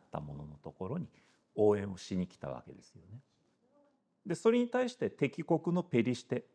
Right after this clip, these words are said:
ゴリアトは、まあ、体も立派であったのかもしれませんけど、聖書を見ると、きちんとした武具を身につけている。それは、百姓や、あ、の、農民や、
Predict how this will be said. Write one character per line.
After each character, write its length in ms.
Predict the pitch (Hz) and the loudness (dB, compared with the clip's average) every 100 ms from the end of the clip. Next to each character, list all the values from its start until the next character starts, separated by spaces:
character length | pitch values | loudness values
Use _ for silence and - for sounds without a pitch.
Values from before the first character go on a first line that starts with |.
| - | 0
ゴ 160 | 90 110 | 4 4
リ 160 | 120 | 4
ア 80 | 127 | 0
ト 180 | 127 127 | -2 -4
は、 180 | 131 - _ _ _ _ _ - | -4 -4 _ _ _ _ _ -2
ま 100 | 107 | -2
あ、 180 | - - | -2 0
体 320 | 143 151 156 | 2 4 2
も 140 | 156 | 0
立 140 | 120 120 | -2 -4
派 160 | 151 | -2
で 80 | 139 | 0
あ 100 | 156 | 0
っ 40 | |
た 100 | - | -2
の 80 | 82 | -6
か 120 | - | -6
も 120 | - - | -12 -8
し 80 | |
れ 80 | 90 | -6
ま 120 | 85 | -6
せ 160 | 82 85 | -6 -10
ん 60 | 76 | -8
け 140 | 80 | -6
ど、 160 | 104 - _ _ _ _ | -8 -10 _ _ _ _
聖 200 | - 190 | 2 2
書 180 | - 185 | 2 -2
を 20 | |
見 160 | 190 | 0
る 100 | 180 | -2
と、 260 | - 104 80 - _ _ _ _ _ | -4 -8 -8 -14 _ _ _ _ _
き 160 | 214 | -4
ち 200 | 196 254 | -4 -6
ん 100 | 294 | -8
と 220 | 294 - 117 | -6 -2 -2
し 200 | - - | -4 -4
た 140 | 76 | -4
武 360 | 73 85 196 240 | -6 0 0 2
具 120 | 117 | -2
を 200 | 65 - _ _ - | -4 -10 _ _ -6
身 160 | 98 | -2
に 140 | 107 107 | 0 -2
つ 120 | - | -6
け 140 | - | -14
て 160 | - - | -14 -18
い 40 | |
る。 60 | 78 _ _ _ _ _ _ _ _ _ _ _ _ _ | -20 _ _ _ _ _ _ _ _ _ _ _ _ _
そ 140 | - 214 | -4 2
れ 100 | 214 | 2
は、 240 | 214 - - _ _ _ _ _ _ | 2 -2 -8 _ _ _ _ _ _
百 300 | - 143 175 | 0 0 0
姓 520 | 165 - 117 92 78 98 | -2 -2 0 0 -2 -2
や、 200 | 165 - _ | -2 -4 _
あ、 260 | - 73 69 | -8 -6 -4
の、 200 | 107 135 143 | 2 2 4
農 300 | 147 147 139 | 4 4 0
民 340 | 143 143 143 | -4 -6 -4
や、 260 | 170 101 | -4 -4